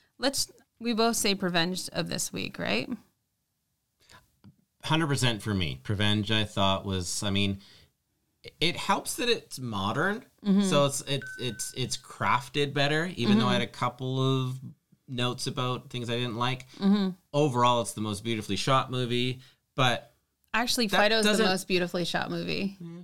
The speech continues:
Speaker 2: good point. Okay.
Speaker 1: Um,
Speaker 2: But I think, as you can see from our list, it's not just about, like, ramping up of gore.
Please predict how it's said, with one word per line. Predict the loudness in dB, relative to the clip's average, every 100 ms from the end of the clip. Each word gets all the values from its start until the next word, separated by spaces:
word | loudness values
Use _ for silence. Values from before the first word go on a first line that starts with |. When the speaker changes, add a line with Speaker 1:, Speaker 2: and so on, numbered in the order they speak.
| -12
Speaker 2:
good | -12 -6
point. | -6 -6 -8
Okay. | -8 -4 0 2
Speaker 1:
Um, | 4 4 0 -2 -6 _
Speaker 2:
But | 0 0 0
I | 0
think, | 0 -2 -6 -20 _ _ _ _ _ _
as | 2 4
you | 4
can | 2
see | 4 2
from | 4 2 2
our | 2
list, | 2 0 -2 -8 -8
it's | -6 0
not | 0 2
just | 0 -4
about, | -2 -2 -2 -4
like, | -6 -4
ramping | -4 -2 -2 -4
up | -4 -6
of | -8
gore. | -2 -2 0 -4